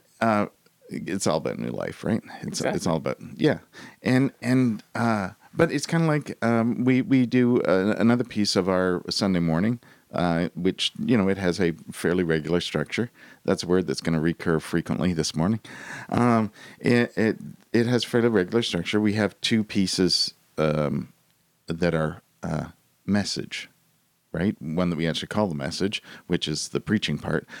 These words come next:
Speaker 1: But we have another time we call learning together, which is when we talk with the kids, right?
Speaker 2: The message for
Speaker 1: And,
Speaker 2: the kids, yeah.
Speaker 1: and just to be absolutely clear about that, the point of that is to have conversation with the kids. It's not
Speaker 2: Mm-hmm.
Speaker 1: to put them, you know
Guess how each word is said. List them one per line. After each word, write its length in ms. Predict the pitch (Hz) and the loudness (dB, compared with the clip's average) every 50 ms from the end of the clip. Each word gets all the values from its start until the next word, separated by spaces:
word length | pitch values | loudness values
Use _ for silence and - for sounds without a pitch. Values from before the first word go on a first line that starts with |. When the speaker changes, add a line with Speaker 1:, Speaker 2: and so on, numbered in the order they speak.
| - - _ | -18 -8 _
Speaker 1:
But 100 | - 127 | 0 2
we 120 | 95 120 | 4 4
have 80 | 120 117 | 2 4
another 180 | 120 120 107 104 | 2 0 0 -2
time 220 | 101 - 95 90 | -2 -2 -2 -2
we 80 | 90 82 | -2 -2
call 180 | - 85 85 85 | 0 -2 -2 0
learning 300 | 82 82 82 82 82 80 | 0 0 2 0 0 -2
together, 280 | - - 73 71 76 | -2 -4 -2 -2 0
which 220 | 73 73 73 - - | -2 -2 -4 -2 -2
is 240 | 78 73 - - - - | -2 -2 -4 -8 -12 -8
when 260 | 76 80 80 78 73 | -4 -2 -2 -2 0
we 120 | 76 76 - | -2 -4 -4
talk 260 | - 82 - - - | -4 -6 -6 -6 -8
with 80 | 78 | -8
the 60 | - - | -8 -8
kids, 420 | - - 107 87 - - - - | -2 0 0 0 0 -4 -12 -10
right? 240 | - - 82 107 - | -4 -4 -4 -4 -2
Speaker 2:
The 60 | 190 | -4
message 340 | 196 202 160 - 147 185 - | -4 -4 -4 -4 -6 -6 -4
for 120 | - - | -2 0
Speaker 1:
And, 180 | 110 110 101 98 | 2 2 2 0
Speaker 2:
the 40 | 95 | 0
kids, 220 | - - - - | -2 -6 -8 -4
yeah. 80 | - 113 | 0 0
Speaker 1:
and 240 | 117 110 107 - | 0 0 -2 -2
just 180 | - 120 123 - | -2 0 0 2
to 40 | - | 2
be 100 | 117 110 | 4 4
absolutely 300 | 104 92 - 95 65 - | 4 2 0 -4 -6 -2
clear 220 | - 190 190 160 | 0 2 2 4
about 200 | 101 87 82 78 | 4 2 2 2
that, 240 | - 76 85 92 - | 0 0 0 0 -2
the 80 | 90 92 | -4 -6
point 240 | - - 127 135 | 0 0 2 2
of 80 | 131 101 | 2 2
that 180 | 90 90 90 85 | 2 2 2 2
is 220 | 87 85 - - | 2 0 0 -2
to 140 | - - 87 | -2 -4 -2
have 180 | 87 98 85 | -2 -4 -4
conversation 720 | - - 95 95 87 82 - 90 85 - - 87 80 76 76 | -2 -2 -2 0 0 0 0 0 0 0 0 -2 -2 -2 2
with 460 | 78 87 90 87 78 80 87 - - | 4 4 4 4 2 -2 -8 -10 -4
the 140 | - 85 80 | -4 -4 -4
kids. 440 | - - - 110 95 78 71 - - - | -2 0 0 2 2 2 -2 -6 -10 -8
It's 160 | - 82 - | -6 -4 -2
not 120 | 110 107 110 | 0 0 0
Speaker 2:
Mm-hmm. 80 | 127 | 0
Speaker 1:
to 60 | 123 113 | 0 -2
put 140 | 120 - | -2 0
them, 180 | - 101 98 85 - - - - - - | 0 0 0 -2 -4 -12 -20 -20 -10 -2
you 100 | - 98 | 0 2
know 220 | 92 87 87 92 | 2 2 0 -2